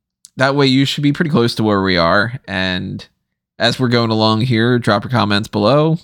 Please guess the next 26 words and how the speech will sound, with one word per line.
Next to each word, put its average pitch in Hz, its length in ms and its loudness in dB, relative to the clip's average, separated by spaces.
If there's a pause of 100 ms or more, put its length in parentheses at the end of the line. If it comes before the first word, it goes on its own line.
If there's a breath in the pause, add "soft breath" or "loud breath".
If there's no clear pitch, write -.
join 98 220 -2
in 95 220 -2
on 90 160 -2
the, 78 260 -2
uh, 73 220 -2
discussion - 460 -4
as 101 120 -6
much - 160 -6
as 151 120 -10
you - 60 -12
can, 196 300 -2
tell 113 180 -2
us 117 100 -8
your - 80 -10
thoughts 123 280 -6
of 110 120 -10
like, 104 200 -8
"Oh 160 140 -2
man, 147 220 -4
I - 20 -4
forgot 143 300 -4
that 113 80 -14
this - 200 -6
move 123 140 -4
happened," 107 580 -6
or, 95 320 -4